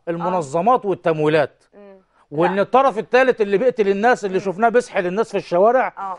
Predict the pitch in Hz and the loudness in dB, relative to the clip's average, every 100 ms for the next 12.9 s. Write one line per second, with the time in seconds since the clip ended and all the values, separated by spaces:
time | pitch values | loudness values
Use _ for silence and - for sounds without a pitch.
0 | - 202 190 240 240 - 240 220 220 233 | -2 0 2 2 0 0 -2 -2 0 0
1 | 202 185 262 285 320 349 359 311 294 392 | 0 -2 -4 -2 -4 -4 -8 -4 2 4
2 | 233 285 262 220 208 277 233 214 196 190 | 4 2 0 -2 -2 -2 -4 -4 -2 -4
3 | 143 185 185 233 - 262 294 269 294 311 | -2 0 2 0 -6 -12 -12 -4 0 2
4 | 226 254 254 277 311 254 285 - _ - | 2 0 0 0 0 4 4 2 _ -14
5 | 196 208 208 175 262 220 254 247 - 220 | -8 -4 -2 0 0 2 2 0 0 0
6 | 247 131 - _ 208 202 - - 151 - | 2 0 -8 _ -20 -20 -20 -4 -2 0
7 | 202 240 240 190 165 240 202 185 240 220 | 2 2 2 0 -2 0 2 4 2 0
8 | 208 160 185 196 127 - _ _ - 175 | -8 -4 0 0 -2 -12 _ _ -8 -6
9 | 202 254 254 233 190 - 190 226 - 160 | -2 2 2 2 -2 -4 -2 -2 0 -2
10 | 165 208 226 160 160 - 190 175 202 175 | 0 0 0 -4 -2 2 2 2 -2 -2
11 | 113 _ _ 180 185 _ 156 190 196 185 | -8 _ _ -20 -20 _ 0 0 0 -4
12 | 170 160 214 226 190 165 220 214 | -4 -2 0 0 -2 -2 0 0